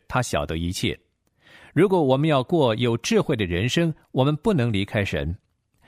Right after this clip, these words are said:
只有完全信靠顺服神的人生，才是真正具有智慧的人生。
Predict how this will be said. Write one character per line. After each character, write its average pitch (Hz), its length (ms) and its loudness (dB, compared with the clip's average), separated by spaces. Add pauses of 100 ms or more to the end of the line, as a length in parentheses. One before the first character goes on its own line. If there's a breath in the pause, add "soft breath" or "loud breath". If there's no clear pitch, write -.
(120 soft breath)
只 180 100 2
有 190 120 6
完 143 220 2
全 143 220 0
信 175 260 0
靠 107 300 2
顺 190 260 0
服 117 220 0
神 110 180 0
的 113 80 2
人 95 180 2
生， 143 260 0 (260 soft breath)
才 107 160 0
是 117 120 0
真 202 280 2
正 143 180 0
具 135 160 -2
有 85 180 0
智 151 240 0
慧 104 160 0
的 85 80 -2
人 80 200 0
生。 117 280 -2